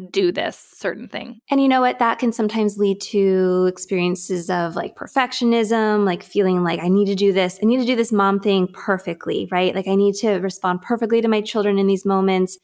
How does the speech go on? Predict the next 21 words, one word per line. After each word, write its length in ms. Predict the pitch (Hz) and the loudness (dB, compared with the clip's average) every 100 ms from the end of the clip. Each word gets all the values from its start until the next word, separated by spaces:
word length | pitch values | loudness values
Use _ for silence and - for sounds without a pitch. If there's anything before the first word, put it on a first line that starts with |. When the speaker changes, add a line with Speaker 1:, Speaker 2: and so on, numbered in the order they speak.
| _ _ _ | _ _ _
Speaker 2:
Or 140 | - 196 | 0 2
I, 140 | 190 190 | 2 0
I 100 | 190 | 2
never 580 | 185 202 214 208 202 175 | 2 4 2 0 0 0
will 380 | 180 175 165 165 | 0 0 0 -4
do 220 | 180 180 - | -2 -2 0
X, 280 | 180 - - | -6 -6 -8
Y, 140 | 170 | -6
or 140 | 170 | -6
Z. 280 | 170 165 - | -8 -8 -6
When, 160 | 202 220 | -2 0
like, 220 | 208 202 _ _ - | 0 -2 _ _ -8
the 80 | 214 | -8
truth 500 | - - 294 415 415 | -8 -2 2 2 0
is, 300 | 190 170 175 | 0 0 -2
is 120 | 185 | -2
that 220 | 190 180 - _ _ _ - | 0 -2 -4 _ _ _ -12
you're 160 | 196 | -12
human. 840 | - - - 285 311 202 - - - _ _ _ | -10 -14 -2 2 2 0 -4 -10 -14 _ _ _
So 440 | - 226 269 254 226 | -10 0 4 4 2
Speaker 1:
Yeah. 240 | 202 196 | -2 -10